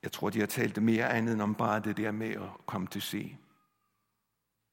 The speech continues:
Det der med, at Jesus kom forbi.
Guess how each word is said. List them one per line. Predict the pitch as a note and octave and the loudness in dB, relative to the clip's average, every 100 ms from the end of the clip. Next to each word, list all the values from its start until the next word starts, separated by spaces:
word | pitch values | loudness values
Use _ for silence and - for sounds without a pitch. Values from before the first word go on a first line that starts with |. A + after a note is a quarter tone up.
| _ _ _ _ _ - | _ _ _ _ _ 4
Det | F#3+ F#3 | 4 6
der | D#3+ | 4
med, | D3+ C#3 | 4 4
at | - C#3+ - | 2 -2 2
Jesus | C3+ C#3+ D#3+ D3+ | 2 4 0 -6
kom | - - C#3 | -4 -2 0
forbi. | C#3+ C3+ - - | -2 -8 -6 -6